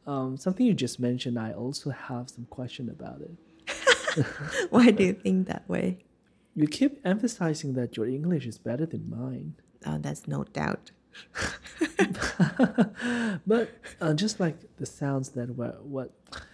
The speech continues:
Speaker 1: it, <laughs> anyway. <laughs>
Speaker 2: 好啦，我们不要再gay掰了。<laughs>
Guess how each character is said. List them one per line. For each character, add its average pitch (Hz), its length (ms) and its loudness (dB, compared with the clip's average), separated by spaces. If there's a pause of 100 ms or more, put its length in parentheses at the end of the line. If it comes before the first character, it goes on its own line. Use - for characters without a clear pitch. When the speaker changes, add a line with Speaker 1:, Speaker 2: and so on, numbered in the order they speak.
(160)
Speaker 1:
it, 175 200 2 (600)
<laughs> - 580 -10
anyway. 120 280 0 (220)
<laughs> - 200 -20
Speaker 2:
好 170 160 10
啦， 170 200 10
我 156 40 6
们 165 220 6
不 175 60 6
要 180 140 10
再 202 120 8
gay 170 240 6
掰 160 300 6
了。 165 80 8 (500)
<laughs> - 1300 2